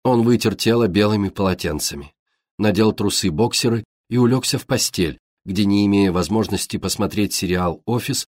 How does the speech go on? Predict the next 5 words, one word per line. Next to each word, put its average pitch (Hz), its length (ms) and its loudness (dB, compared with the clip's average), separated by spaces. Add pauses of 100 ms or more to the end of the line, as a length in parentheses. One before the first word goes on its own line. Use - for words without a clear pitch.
погрузился 127 640 2
в 127 80 2
одно 123 300 2
важное 123 480 2
хранилище – 95 760 -2